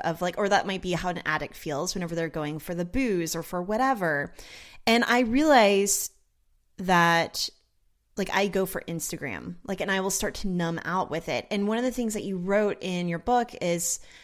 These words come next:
I think you were quoting someone else, but that the opposite of addiction isn't sobriety, it's connection.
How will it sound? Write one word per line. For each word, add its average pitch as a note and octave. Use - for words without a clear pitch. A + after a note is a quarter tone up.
I -
think G#3+
you A3+
were G#3
quoting G#3
someone F3
else, F3+
but -
that F3
the G3
opposite A3+
of F#3
addiction F3
isn't F3
sobriety, F3
it's F3+
connection. -